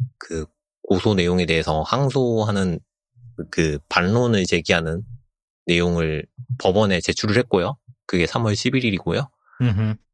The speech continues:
Speaker 1: 거기에는 정말, 여기도 정말 선동과 날조가 어마어마합니다. 일론의
Speaker 2: <laughs>
Speaker 1: 주장은 논리적 맥락이 없고,
Speaker 2: 으아.
Speaker 1: 어,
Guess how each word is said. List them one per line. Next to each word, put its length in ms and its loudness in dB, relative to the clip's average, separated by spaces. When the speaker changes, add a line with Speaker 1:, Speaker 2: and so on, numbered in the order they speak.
Speaker 1:
거기에는 720 2
정말, 500 0
여기도 520 4
정말 280 -2
선동과 640 2
날조가 800 -2
어마어마합니다. 800 2
일론의 480 4
Speaker 2:
<laughs> 0 -
Speaker 1:
주장은 500 2
논리적 480 2
맥락이 540 2
없고, 560 2
Speaker 2:
으아. 760 2
Speaker 1:
어, 260 2